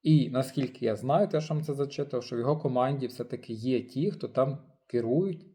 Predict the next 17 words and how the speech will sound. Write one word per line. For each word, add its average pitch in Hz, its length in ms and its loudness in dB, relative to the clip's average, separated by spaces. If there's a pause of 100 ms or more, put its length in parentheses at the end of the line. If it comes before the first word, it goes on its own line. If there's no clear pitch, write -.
(160)
важливими, 107 640 2 (580)
скажімо 104 440 -10
так, 104 200 -4
процесами 139 800 6
саме 117 380 0
жінки. 117 440 -10 (2500)
І 135 100 2
взагалі 160 420 8
багато 120 420 4
зараз 113 380 2
динамік 143 600 2 (180)
з 117 80 -6
жіночої 113 540 0
енергії 101 340 -4
в 104 40 -14
світі 165 360 -2
проявляється. 104 880 -2